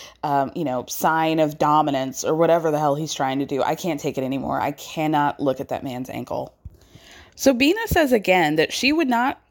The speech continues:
consider this sort of relationship dynamic with anybody else, but she feels like because she's got that history with Taryn, they'll be able to talk through whatever issues might come about. And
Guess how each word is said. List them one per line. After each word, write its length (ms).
consider 520
this 200
sort 220
of 80
relationship 640
dynamic 520
with 200
anybody 680
else, 400
but 200
she 140
feels 380
like 280
because 240
she's 160
got 240
that 140
history 480
with 240
Taryn, 840
they'll 300
be 200
able 200
to 80
talk 300
through 180
whatever 340
issues 460
might 440
come 400
about. 560
And 260